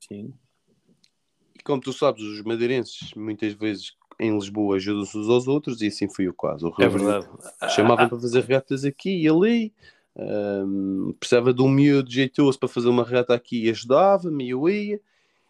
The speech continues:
Speaker 2: E quando dou por mim, estou a fazer o circuito Match Racing com o Gustavo Lima e com ele.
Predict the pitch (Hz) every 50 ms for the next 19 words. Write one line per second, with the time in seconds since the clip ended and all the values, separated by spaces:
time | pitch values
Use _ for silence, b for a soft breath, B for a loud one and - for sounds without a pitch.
0 | _ - 190 - - 269 269 240 208 247 - - 220 214 190 180 170 156 143 139
1 | 139 139 147 _ _ _ _ _ _ _ _ _ _ _ _ _ _ _ _ _
2 | _ _ _ - - 185 196 190 196 196 190 208 208 190 214 208 202 196 - -
3 | - 208 - - 196 180 - - 147 147 147 - - 147 160 165 165 160 - 175
4 | 175 - - 175 - - - 190 190 180 190 208 214 214 214 214 214 - 233 240
5 | 233 220 208 196 190 185